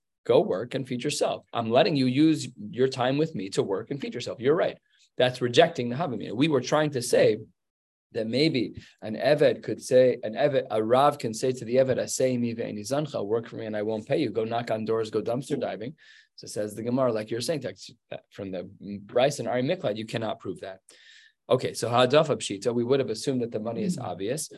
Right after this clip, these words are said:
Speaker 1: Why then, if, the, if, if we assume that all the extra money is obviously gonna go to the Rav, why mention it? Ma'u Detema, Kevan Dechiles Leilo Yoivle, that since when the Eved works, if he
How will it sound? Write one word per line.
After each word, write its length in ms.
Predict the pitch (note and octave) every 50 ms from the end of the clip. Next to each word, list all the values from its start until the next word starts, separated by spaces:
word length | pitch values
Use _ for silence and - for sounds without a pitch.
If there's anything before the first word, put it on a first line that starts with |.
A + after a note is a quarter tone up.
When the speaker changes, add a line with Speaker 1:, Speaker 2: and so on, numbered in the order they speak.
| - _ _ _
Speaker 1:
Why 360 | - G#2+ A#2+ B2+ C3+ C#3+ C3+
then, 480 | A#2+ C3 C3+ C3 B2 A#2 A2 G2 G2 -
if, 180 | - G#2 -
the, 180 | - - - G#2+
if, 100 | A2+ A2+ - _
if 140 | - A2 A2
we 100 | A2 G#2+
assume 280 | G#2+ G#2+ - D#3+ D#3+ C#3
that 80 | A#2+ A#2+
all 100 | A#2+ A#2
the 140 | A2+ A#2 -
extra 280 | C#3 C3+ - - A#2+
money 240 | A2 A2 A2+ A2+ G2+
is 160 | G2+ G2+ G2+ -
obviously 500 | - B2+ C3+ B2+ B2+ A2+ A#2 - A#2 G#2+
gonna 180 | A2+ G#2+ A2
go 140 | G#2 A#2+ A2+
to 80 | G#2+ G2+
the 100 | G#2+ G#2+
Rav, 420 | A#2+ C#3 E3 E3+ C#3+ A#2+ A#2+ B2 - _ _ _ _
why 260 | - A2 A#2 A#2 A2+
mention 380 | G#2 G2+ G2 F#2 - - A#2 A#2
it? 120 | C3+ D#3+ -
Ma'u 300 | A#2+ A#2 B2+ C3+ C3 B2
Detema, 480 | B2 A2+ A#2 C#3+ D#3 F#3+ E3 B2 F#2+ - - _ - _ _ _ _ -
Kevan 300 | - D#3+ F3+ F#3+ F#3+ D#3+
Dechiles 600 | C#3 C3 - B2+ A2+ A2+ A#2 A#2 A#2 A#2 - -
Leilo 300 | A2 A2 A2 A2 A2 A2
Yoivle, 920 | A2 A2 A#2 C#3 D3+ C#3+ A2+ A2 A2 A2 G#2+ A2 A2 A2+ A2+ A2 A2+ B2 - - - - _ _ -
that 180 | A#2 A#2 A#2
since 800 | - - - D#3+ D#3+ E3 D#3 D3+ D3+ D3+ D3 D3 D3+ D3+ - -
when 220 | A#2 A2 A#2 A#2 A2+
the 140 | A2+ G#2 -
Eved 320 | - A2 A2 G#2+ A2+ A2 G#2+
works, 560 | G2+ G#2 G#2+ G#2+ G#2+ G#2+ A2 A2 - - - -
if 100 | A#2+ -
he 140 | - B2+